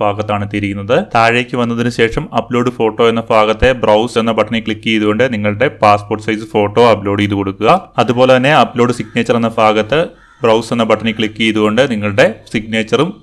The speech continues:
അപ്ലോഡ് ചെയ്ത് കൊടുക്കേണ്ടതാണ്. ശേഷം താഴെയായി കാണുന്ന Upload and View Files എന്നുള്ള ബട്ടണിൽ ക്ലിക്ക് ചെയ്യുക. ഇപ്പൊ നമുക്ക് മുകളിലായി നമ്മുടെ ഫോട്ടോയും സിഗ്നേച്ചറും വന്നിരിക്കുന്നത് കാണാം. ശേഷം താഴേക്ക് വരിക, Save Photo and Signature Image Files എന്നുള്ള ബട്ടണിൽ ക്ലിക്ക് ചെയ്യുക.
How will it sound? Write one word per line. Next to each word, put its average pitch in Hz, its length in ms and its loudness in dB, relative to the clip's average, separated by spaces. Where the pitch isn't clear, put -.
അപ്ലോഡ് 110 320 0
ചെയ്ത് 101 160 2
കൊടുക്കേണ്ടതാണ്. 95 600 -2
ശേഷം 131 260 2
താഴെയായി 131 460 4
കാണുന്ന 120 280 2
Upload 123 360 0
and 120 140 4
View 117 140 -2
Files 113 360 2
എന്നുള്ള 110 260 0
ബട്ടണിൽ 107 280 -2
ക്ലിക്ക് 104 240 -8
ചെയ്യുക. 101 240 -2
ഇപ്പൊ 110 200 2
നമുക്ക് 123 320 0
മുകളിലായി 113 440 2
നമ്മുടെ 113 280 -2
ഫോട്ടോയും 113 460 0
സിഗ്നേച്ചറും 107 500 -4
വന്നിരിക്കുന്നത് 104 520 -2
കാണാം. 98 300 0
ശേഷം 135 360 -2
താഴേക്ക് 113 520 0
വരിക, 104 180 0
Save 123 300 0
Photo 117 320 0
and 120 200 -2
Signature 117 520 -2
Image 117 340 -4
Files 113 360 0
എന്നുള്ള 113 260 -2
ബട്ടണിൽ 110 280 -4
ക്ലിക്ക് 123 240 -8
ചെയ്യുക. 101 300 -4